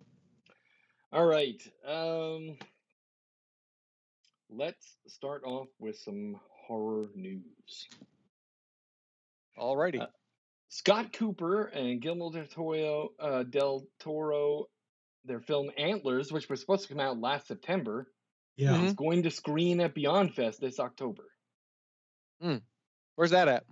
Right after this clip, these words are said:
Speaker 1: Uh, that's here in Los Angeles. It's, uh,
Speaker 2: Oh.
Speaker 1: it's a movie festival. I'm actually going, I got, I'm going to see one movie there.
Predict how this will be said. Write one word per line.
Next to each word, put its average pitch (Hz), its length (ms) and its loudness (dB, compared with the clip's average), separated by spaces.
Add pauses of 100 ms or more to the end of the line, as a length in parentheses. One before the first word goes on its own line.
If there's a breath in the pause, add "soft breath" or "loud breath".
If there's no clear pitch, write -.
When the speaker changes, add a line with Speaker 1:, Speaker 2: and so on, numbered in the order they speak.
(920)
Speaker 1:
Uh, 123 220 -2
that's 135 220 0
here 147 140 -2
in 139 60 -2
Los 135 220 0
Angeles. 113 540 -4
It's, 107 260 -10
uh, 120 40 0
Speaker 2:
Oh. 113 540 2
Speaker 1:
it's 117 160 -8 (100)
a 143 60 -6
movie 139 400 -2
festival. 131 640 2 (240 soft breath)
I'm 127 120 0
actually 160 320 0
going, 151 480 2
I 135 80 -2
got, 143 220 2 (680)
I'm 135 240 -6
going 151 260 0
to 139 60 -6
see 139 160 -6
one 135 280 0
movie 110 260 -4
there. 87 240 -14